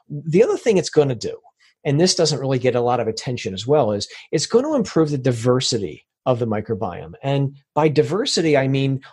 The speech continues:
all the different numbers of strains and types of bacteria and, and viruses and,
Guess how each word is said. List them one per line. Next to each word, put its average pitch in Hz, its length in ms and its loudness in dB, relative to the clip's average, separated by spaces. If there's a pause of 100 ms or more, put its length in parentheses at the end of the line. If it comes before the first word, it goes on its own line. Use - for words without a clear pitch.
(140)
all 190 360 4
the 196 100 0
different 151 460 0
numbers 131 680 2
of 110 260 -2
strains 131 720 0
and 117 140 -2
types - 340 -2
of 113 80 -2
bacteria 120 760 2
and, 107 340 -2
and 113 160 -4
viruses 110 540 0
and, 110 180 -4